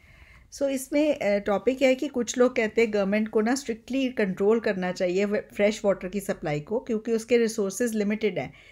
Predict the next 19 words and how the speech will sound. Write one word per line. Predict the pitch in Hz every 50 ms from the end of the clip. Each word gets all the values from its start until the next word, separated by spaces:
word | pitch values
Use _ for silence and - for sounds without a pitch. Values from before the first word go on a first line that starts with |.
| _ _ -
क्योंकि | 233 214 220 277
फ्रेश | 277 - - 233 233 214 -
वाटर | 226 220 220 233 262
बहुत | 233 226 214 214 254 254 254
कम | - - 220 226 226 214
है। | 170 - - - _ _ _ _ - - - _ _ -
पर | 233
बाकी | 208 208 202 196 202 - 262
लोग | 262 285 302 294 -
कहते | 254 226 220 226 247 240
हैं | 247 262 262
कि | 359 339
हमें | 277 262 233 214 233 254 254
पूरी | 262 233 233 220 247 254
आज़ादी, | 247 247 208 202 185 180 185 226 277
हम | 254 226
जितना | 202 202 196 - 214 208
मर्ज़ी | 202 202 190 190 214 220
पानी, | 214 190 170 170 180 185 185 180